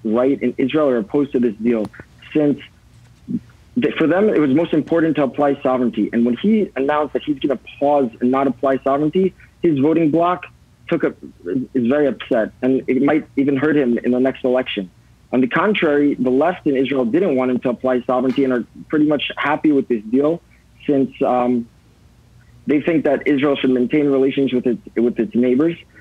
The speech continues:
So the take, the give and take is pretty complex politically for Netanyahu. In my personal opinion,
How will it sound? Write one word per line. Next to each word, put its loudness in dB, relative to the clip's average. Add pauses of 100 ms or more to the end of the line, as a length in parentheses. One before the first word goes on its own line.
(240)
So 0
the 0
take, -2
the 0
give 2
and 0
take 2
is 0 (320)
pretty 2
complex -2 (100)
politically 2
for 0
Netanyahu. 0 (320)
In 4
my 4
personal 0
opinion, 0